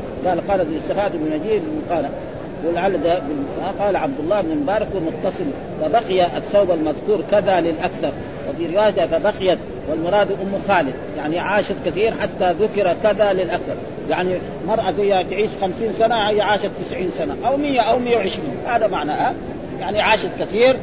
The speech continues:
وثوبها هذا كذلك، ويكون الاثنين الجمع، هي عاشت وع-، واستمرت على، ورأت هذا الثوب، وكذلك حصل منها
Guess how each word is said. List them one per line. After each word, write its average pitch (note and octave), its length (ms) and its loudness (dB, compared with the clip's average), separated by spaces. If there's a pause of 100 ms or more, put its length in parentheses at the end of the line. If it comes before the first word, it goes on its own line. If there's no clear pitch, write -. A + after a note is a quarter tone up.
(280)
وثوبها G#3 640 4
هذا F3 180 -2
كذلك، E3 300 0
ويكون A#3+ 380 2
الاثنين G#3 440 -2
الجمع، E3 300 -2 (140)
هي G#3+ 60 4
عاشت F#3 420 0 (160)
وع-، D#3+ 180 -4 (640)
واستمرت F#3 500 -2
على، E3 200 2
ورأت F3+ 360 0
هذا E3+ 160 0
الثوب، A#3 360 4 (380)
وكذلك F3 840 2 (100)
حصل F3 220 -2 (220)
منها D3+ 360 0